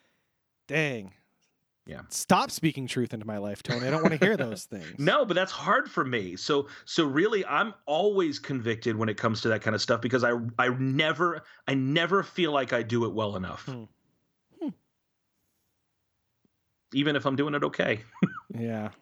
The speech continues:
Speaker 1: And I think, yeah, I think that's, I, I've talked about this before on my show, and, you know, just, just I think that that feeling of, you know, whatever I do enough, it's not okay. And I just, I just, I've been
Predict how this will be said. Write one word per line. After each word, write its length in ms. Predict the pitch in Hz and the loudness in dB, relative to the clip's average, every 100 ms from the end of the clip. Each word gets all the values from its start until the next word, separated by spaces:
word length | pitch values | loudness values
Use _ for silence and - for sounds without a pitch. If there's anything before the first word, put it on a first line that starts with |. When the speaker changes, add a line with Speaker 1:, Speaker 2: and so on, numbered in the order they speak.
| _ - | _ -4
Speaker 1:
And 140 | 147 | -2
I 80 | 151 | 0
think, 220 | 180 175 | 0 -2
yeah, 220 | 151 147 139 | 0 2 2
I 80 | |
think 200 | 139 190 | -2 -4
that's, 600 | 139 135 127 - - - - _ _ _ _ _ _ _ _ _ _ _ _ _ _ _ _ _ _ 143 | 0 0 0 -6 -12 -12 -18 _ _ _ _ _ _ _ _ _ _ _ _ _ _ _ _ _ _ -2
I, 240 | 139 151 | 2 2
I've 100 | 156 | 4
talked 180 | 160 - | 0 2
about 160 | 127 | 0
this 200 | - 120 | -2 -4
before 480 | - 110 123 117 113 | -6 -4 0 0 0
on 320 | 107 104 95 | -2 -4 -6
my 180 | 107 104 | -6 -4
show, 320 | - 113 104 | -4 -2 -2
and, 320 | 101 98 69 92 | -4 -8 -10 -10
you 80 | |
know, 120 | 82 87 | -10 -8
just, 260 | 92 - _ - | -8 -10 _ -2
just 240 | 156 147 | 0 0
I 80 | 139 | 0
think 260 | - 147 - | 0 0 2
that 280 | 135 123 | 0 2
that 200 | 147 139 | 2 2
feeling 300 | - 175 160 | 2 2 4
of, 180 | 143 113 - - - - | -2 -4 -18 -20 -12 -2
you 80 | |
know, 120 | 131 127 | 2 4
whatever 260 | 147 147 | 4 4
I 80 | 139 | 2
do 280 | 123 135 131 | 4 2 2
enough, 380 | 123 123 120 120 | 0 0 0 -2
it's 160 | - | -2
not 360 | 127 117 113 - _ _ _ _ 120 | 0 0 0 -4 _ _ _ _ 0
okay. 720 | 120 113 - 117 104 104 - 147 | 0 -2 -2 -2 0 -4 -2 2
And 100 | 160 | 4
I 80 | |
just, 380 | 160 151 - - - | 4 0 -4 -6 0
I 100 | 139 | 2
just, 300 | 147 139 - _ _ _ _ _ _ 143 | 4 0 -6 _ _ _ _ _ _ 2
I've 140 | 143 | 4
been 260 | 143 131 | 2 -2